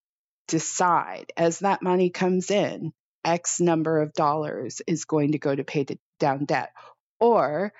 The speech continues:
you know, put a plan in place where you decide that you are going to continue to live below your means so that you can deal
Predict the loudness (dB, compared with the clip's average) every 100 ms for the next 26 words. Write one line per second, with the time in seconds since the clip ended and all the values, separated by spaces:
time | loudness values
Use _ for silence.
0 | _ _ 0 4 4 4 0 -2 0 0
1 | 2 2 4 4 2 2 2 0 0 2
2 | 2 0 -2 -4 0 0 0 -4 -4 -4
3 | -4 -6 -6 0 0 2 2 2 0 -4
4 | -2 0 2 2 2 -2 2 0 0 -2
5 | 2 2 0 0 2 4 4 4 2 -4
6 | -10 _ _ -10 0 2 2 0 -2 -4
7 | -2 -4 -2 0 0 -2